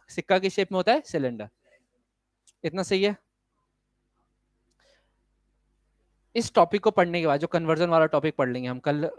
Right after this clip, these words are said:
conversion वाला topic start हो जाएगा, परसों तक खत्म हो जाएगा, मतलब Wednesday को खत्म हो जाएगा। ठीक है, ध्यान सुनना, उसके अगले दिन से फिर हम science start कर देंगे अपना एक topic,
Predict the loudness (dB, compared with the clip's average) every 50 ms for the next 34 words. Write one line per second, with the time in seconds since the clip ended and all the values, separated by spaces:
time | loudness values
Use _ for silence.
0 | -6 -4 -2 -2 0 -2 -2 0 0 2 2 2 2 0 0 -2 -4 -2 2 2
1 | 2 2 2 2 2 2 2 2 0 0 0 0 -2 0 -2 -2 -2 -2 -2 -2
2 | -2 -2 -2 -4 -4 -4 -4 -6 -8 -10 -16 _ _ _ -4 -2 0 0 2 0
3 | 0 0 0 -2 -2 -4 -4 -4 -4 -4 -4 -4 -4 -6 -6 -6 -6 -6 -2 -2
4 | -2 -2 -2 _ _ _ _ _ _ _ _ _ _ _ 0 2 4 4 4 2
5 | -2 -4 -2 -4 -4 -6 -8 -14 _ _ _ _ _ _ _ _ _ _ _ _
6 | -6 0 4 4 4 6 4 4 2 2 0 0 -2 -2 -2 -2 0 0 0 0
7 | 0 -2 -4 0 2 2 2 2 -2 -4 -4 -4 -4 -4 -4 -4 -2 -4 -4 -4
8 | -2 -4 -4 -4 -6 -12